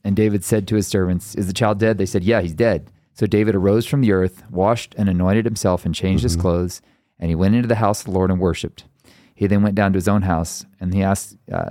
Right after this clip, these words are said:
Speaker 1: then he ate and he said, "All right, we got it." Basically, he's saying, "I can't do anything about this. I've just gotta move on and trust the Lord." And there's some times when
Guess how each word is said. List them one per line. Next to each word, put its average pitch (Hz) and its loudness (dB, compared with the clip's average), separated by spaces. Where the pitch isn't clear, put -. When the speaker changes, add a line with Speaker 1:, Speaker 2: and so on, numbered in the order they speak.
Speaker 1:
then 98 -2
he 98 2
ate 95 0
and 87 -14
he 87 -4
said, - -6
"All 95 -2
right, 92 -2
we 87 -4
got 87 0
it." - -10
Basically, 123 2
he's 104 0
saying, 101 0
"I 113 2
can't 117 0
do 113 4
anything 104 0
about 90 0
this. - -2
I've 95 -8
just 98 -2
gotta 92 0
move 95 2
on 95 2
and 87 -2
trust 92 -2
the 87 -4
Lord." 82 -2
And 87 -2
there's 101 0
some 104 0
times 113 2
when 90 2